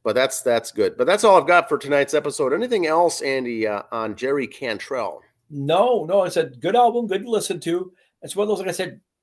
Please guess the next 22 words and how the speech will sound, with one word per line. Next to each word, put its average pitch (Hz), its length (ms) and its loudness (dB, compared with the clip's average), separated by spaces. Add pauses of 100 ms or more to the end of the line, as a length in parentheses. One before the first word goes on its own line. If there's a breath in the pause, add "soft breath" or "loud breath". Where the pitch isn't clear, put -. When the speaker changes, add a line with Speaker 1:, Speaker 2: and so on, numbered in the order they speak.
(160)
Speaker 2:
one 165 120 2
of 190 80 0
those - 100 -8
few 208 120 0
voices 190 420 0
you 151 80 -2
don't 156 320 2
wanna 170 180 0
sing 175 220 -4
along 160 380 0
to 135 180 -12
'cause 117 180 -18
you 117 100 -12
just 127 220 -10
wanna 127 160 -6
hear 131 320 -4
that 123 240 -2
voice 107 320 -10
and 107 80 -14
appreciate 92 480 -18
it. - 80 -20 (380)
Speaker 1:
Yeah. 90 340 -8